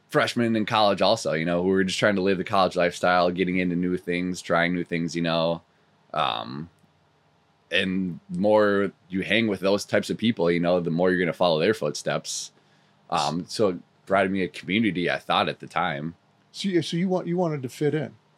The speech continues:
Speaker 1: Absolutely. That was the, probably the thing, underlying factor that I was really looking for in life at that point in time.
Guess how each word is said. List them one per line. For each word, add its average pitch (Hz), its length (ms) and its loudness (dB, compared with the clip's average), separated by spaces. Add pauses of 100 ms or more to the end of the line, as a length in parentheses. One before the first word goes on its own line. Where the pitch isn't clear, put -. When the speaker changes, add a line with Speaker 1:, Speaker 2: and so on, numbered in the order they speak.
Speaker 1:
Absolutely. 107 480 4
That 90 140 4
was 95 400 0
the, 95 200 -2 (200)
probably 165 280 2
the 107 60 -2
thing, 113 500 -2
underlying 107 480 4
factor 98 340 2
that 85 60 4
I 76 80 4
was 80 120 -2
really 92 200 2
looking 82 280 0
for 69 200 -4
in 69 60 -8
life 71 220 -4
at 71 80 -8
that 73 160 0
point 76 180 -4
in 71 80 -8
time. 71 340 -6